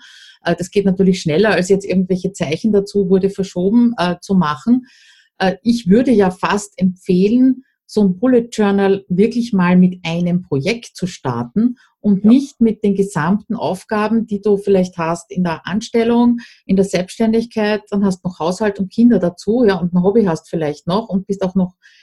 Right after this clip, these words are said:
Speaker 1: in einem Verein, äh, aktiv, ja, und musst für den irgendwas machen. Also ich glaub, das ist too much, oder? Wie siehst du das? Weil so wird's oft, wird's oft verstanden, versucht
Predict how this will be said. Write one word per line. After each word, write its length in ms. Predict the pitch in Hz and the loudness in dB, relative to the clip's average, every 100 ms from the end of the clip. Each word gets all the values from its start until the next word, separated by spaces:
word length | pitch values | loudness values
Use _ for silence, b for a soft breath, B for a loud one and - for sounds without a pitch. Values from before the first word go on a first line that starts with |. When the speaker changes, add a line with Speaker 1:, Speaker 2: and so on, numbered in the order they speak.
| b | b
Speaker 1:
in 120 | - 175 | -2 0
einem 100 | 185 | 0
Verein, 500 | 185 156 202 240 - | 0 0 4 4 4
äh, 40 | |
aktiv, 920 | - 165 - - - - 202 285 - | 0 -4 -4 -8 -10 -4 -2 -2 0
ja, 160 | 185 214 | 0 2
und 100 | 208 | 2
musst 220 | 202 - | 0 -2
für 80 | 226 | 0
den 160 | 202 | 2
irgendwas 400 | - 202 190 196 | 2 0 0 0
machen. 400 | 185 170 - 233 B B B - | 0 0 -2 -6 B B B -2
Also 160 | 185 | 0
ich 100 | 202 | 0
glaub, 220 | 190 180 - _ - | 0 -2 -4 _ -8
das 280 | 156 - - | -6 -8 -6
ist 260 | 190 - - | -6 -6 0
too 100 | 185 | 2
much, 460 | 175 120 - - - | 2 0 -10 -12 -8
oder? 280 | 196 277 | -6 -2
Wie 60 | 202 | -2
siehst 340 | - 170 - | -2 -6 -8
du 60 | 139 | -12
das? 380 | 120 - - _ b b - | -10 -10 -14 _ b b -2
Weil 100 | 180 | 0
so 120 | 254 | 0
wird's 200 | 285 277 | 0 2
oft, 240 | 220 - - | 0 -2 -6
wird's 280 | 196 226 185 | -2 -2 0
oft 240 | 185 - | -6 -6
verstanden, 840 | - 185 - 151 160 233 277 320 320 b b b | -8 -8 -6 -4 -2 -2 -2 -6 -6 b b b
versucht 640 | - 233 - 247 302 - | -4 -4 -2 -2 -2 -4